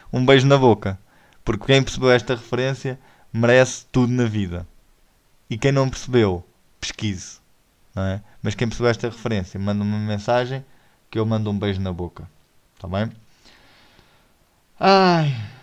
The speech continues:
pronto, o que é que eu queria dizer? É, é em relação a isto, porque eu, eu estou aqui um bocado bloqueado, mas, eh, psiquiatras agradecem, não é? Os psiquiatras agradecem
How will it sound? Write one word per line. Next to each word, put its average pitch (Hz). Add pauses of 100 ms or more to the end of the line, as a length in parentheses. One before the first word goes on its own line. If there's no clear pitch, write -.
(140)
pronto, 160
o 151
que 180
é 175
que 170
eu 165
queria 160
dizer? 139 (160)
É, 131
é 135
em 135
relação 135
a 127
isto, 135
porque -
eu, 127
eu 127
estou 123
aqui 117
um 120
bocado 113
bloqueado, 104
mas, 113 (720)
eh, 110 (100)
psiquiatras 165
agradecem, 120 (1000)
não 104
é? 127 (300)
Os 123
psiquiatras 151
agradecem 123